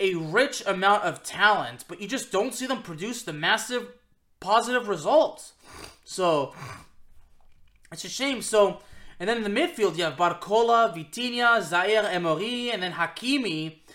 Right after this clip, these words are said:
and then Luca Hernandez, and Marquinhos in the defense, along with this guy in the center named Skriniar. Milan Skriniar, who, of course, was with Inter Milan last year. Um, and, uh, so, so you, you, you just see this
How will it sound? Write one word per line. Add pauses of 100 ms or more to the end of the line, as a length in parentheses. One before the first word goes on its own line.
(160)
and
then
Luca
Hernandez,
and
Marquinhos
in
the
defense,
along
with
this
guy (260)
in
the
center
named
Skriniar. (720)
Milan
Skriniar,
who,
of
course,
was
with
Inter
Milan
last
year. (1000)
Um, (1200)
and,
uh,
so,
so
you,
you,
you
just
see
this